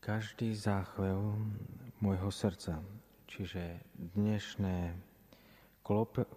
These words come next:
klopanie, hľadanie a prosba človeka, každé to, každé to obrátenie sa Bohu, Boh veľmi dobre vníma.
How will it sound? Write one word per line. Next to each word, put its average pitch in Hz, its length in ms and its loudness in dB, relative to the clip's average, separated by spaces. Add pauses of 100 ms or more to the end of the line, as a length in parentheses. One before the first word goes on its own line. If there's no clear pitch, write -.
klopanie, 107 800 4
hľadanie 92 640 4 (160)
a 95 80 0
prosba 95 480 2
človeka, 95 720 0 (1800)
každé 110 560 2
to, 104 400 0 (1200)
každé 104 320 2
to 107 80 2
obrátenie 113 640 4
sa 101 240 -2
Bohu, 101 640 0
Boh 98 320 -2
veľmi 101 320 4
dobre 92 320 2
vníma. 90 480 2